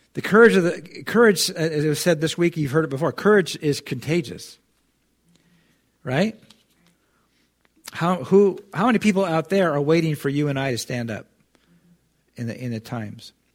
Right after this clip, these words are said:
Um, uh, so important. This passage here, "If you hold to my teachings, you're really my, my disciples, then you will know the truth, and the truth will set you free." You and I need to be the people of freedom in this, in this day.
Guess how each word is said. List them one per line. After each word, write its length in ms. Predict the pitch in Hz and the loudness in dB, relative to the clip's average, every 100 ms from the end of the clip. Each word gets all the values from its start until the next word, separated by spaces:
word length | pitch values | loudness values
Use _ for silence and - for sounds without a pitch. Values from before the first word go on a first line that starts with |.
| _ _ _ _ _ _ _ _ _ _ _ _ _ - | _ _ _ _ _ _ _ _ _ _ _ _ _ -10
Um, 380 | 101 98 87 92 _ _ _ _ _ _ _ _ _ _ - | -8 -8 -10 -16 _ _ _ _ _ _ _ _ _ _ -16
uh, 360 | 55 50 - | -14 -14 -12
so 300 | 113 - 165 | -6 -2 0
important. 640 | 147 - 143 101 - - - _ _ _ _ _ | -2 -4 -6 -6 -12 -20 -20 _ _ _ _ _
This 180 | 151 147 | -4 -4
passage 440 | - 180 185 - | 0 0 0 -4
here, 320 | 143 127 113 - | -2 -2 -4 -4
"If 300 | 139 139 156 | -6 -4 -4
you 120 | 160 | -2
hold 280 | 170 202 196 | 0 -2 0
to 40 | |
my 160 | 180 165 | 0 -2
teachings, 480 | - 190 185 156 123 | -2 -2 -2 -4 -4
you're 120 | 135 | -4
really 180 | 151 147 | -2 -2
my, 240 | 139 104 | -4 -8
my 180 | 131 131 | -6 -6
disciples, 480 | 120 156 151 123 110 | -4 -6 -4 -6 -4
then 160 | 131 127 | -4 -2
you 100 | 127 | -4
will 60 | |
know 240 | 131 143 160 | -2 -2 -2
the 100 | 160 | -4
truth, 300 | 139 135 123 | -4 -4 -4
and 100 | 113 | -10
the 40 | |
truth 280 | - 143 143 | -8 -8 -8
will 60 | |
set 240 | 127 120 113 | -8 -8 -8
you 80 | 117 | -12
free." 420 | - 170 107 - _ _ _ _ _ _ _ _ _ _ - - | -8 -8 -8 -14 _ _ _ _ _ _ _ _ _ _ -20 -6
You 200 | 147 220 | 0 2
and 100 | 196 | 4
I 380 | 170 156 156 139 | 4 4 2 0
need 220 | 165 151 | -2 -2
to 60 | 131 | 0
be 280 | 185 196 | 2 2
the 100 | 143 | 0
people 460 | 131 202 220 151 139 | -2 0 0 0 -2
of 80 | 131 | -2
freedom 420 | - 214 127 104 | 0 2 0 -4
in 80 | 107 | -8
this, 260 | 110 - - | -8 -12 -10
in 200 | 123 120 | -8 -6
this 160 | 117 | -8
day. 400 | 110 110 76 104 | -8 -8 -10 -18